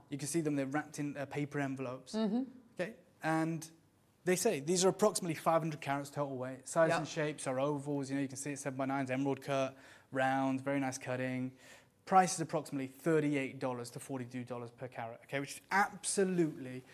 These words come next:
Speaker 1: incredible. And I wanna let you
Speaker 2: Goodness
Speaker 1: know,
Speaker 2: me. <laughs>
Speaker 1: I wanna let you know that I'm currently doing that deal, okay, to bring this material to our customers at Gem forty for the
Speaker 2: Gosh,
Speaker 1: first
Speaker 2: that's
Speaker 1: time ever.
Speaker 2: amazing.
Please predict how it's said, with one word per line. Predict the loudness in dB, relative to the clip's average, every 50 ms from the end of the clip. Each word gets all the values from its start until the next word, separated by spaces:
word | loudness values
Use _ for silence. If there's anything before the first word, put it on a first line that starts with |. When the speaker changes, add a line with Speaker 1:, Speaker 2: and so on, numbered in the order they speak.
| -20 -14 -8 -4
Speaker 1:
incredible. | -4 -2 0 -2 -2 0 0 0
And | 2 4
I | 4
wanna | 6 8
let | 8 8 8
you | 6 4
Speaker 2:
Goodness | 6 6 6 6 6 6 6 6 6 4 2 4 6
Speaker 1:
know, | 6
Speaker 2:
me. | 6 6
<laughs> |
Speaker 1:
I | 6
wanna | 4 4 6 6
let | 6 4 4
you | 2
know | 0 0 0
that | 0 -2
I'm | -2
currently | -2 -2 0 2 2 2 0 -2 -4 -4 -4 -4 -6 -10 -14 -20 -20 _ -10 -2 0
doing | 2 4 4 6 4 4 4 2 0 -4 -8 -4 0
that | 0 0 0 0 -4 -8 -6
deal, | -4 -4 -4 -6 -8 -12 -20 _ _ _ _ _ _ _ _ _ _ _ _ 0
okay, | 2 2 2 2 -2 -8 -20 -20 -20 _ _ -2
to | 0 2
bring | 4 4 4 4 4 2
this | 0 -2 -2
material | -4 -2 0 0 0 2 0 -2 -2
to | -2 -2
our | -2 -2
customers | -2 -4 -6 -4 -2 -4 -4
at | -4
Gem | -4 -4 -4 -2
forty | -2 -4 -4 -4
for | -6 -8
the | -8
Speaker 2:
Gosh, | -6
Speaker 1:
first | -4 -4 -4 -2
Speaker 2:
that's | -2 -2 0
Speaker 1:
time | 0
ever. | -2 -2 -4 -4
Speaker 2:
amazing. | -6 -8 -8 -10